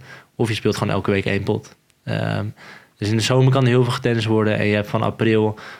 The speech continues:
tot eind juni of begin juli heb je competitie. Maar ja, dat, alleen op zaterdag. En dat heb je nu ook. Gaat nu ongeveer beginnen over een week. Dan heb je ook voor vijf weken heb je de, maar heb je, verder heb je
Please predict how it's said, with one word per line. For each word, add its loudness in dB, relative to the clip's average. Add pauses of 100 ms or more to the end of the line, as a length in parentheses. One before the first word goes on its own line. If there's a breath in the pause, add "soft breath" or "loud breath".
(160 loud breath)
tot -2 (100)
eind -2
juni 4
of 0
begin 0
juli 4
heb 0
je 0
competitie. -2
Maar 0
ja, -4
dat, -8 (100)
alleen 2
op -4
zaterdag. -2 (400 loud breath)
En -2
dat 0
heb -2
je -2
nu 2
ook. 0
Gaat -4
nu -2
ongeveer -4
beginnen -4
over -4
een -2
week. 0 (240 loud breath)
Dan -12
heb -4
je 0
ook -2
voor -8
vijf -2
weken -2
heb -10
je -8
de, -8 (260)
maar 0
heb -4
je, -4
verder 0
heb -2
je -4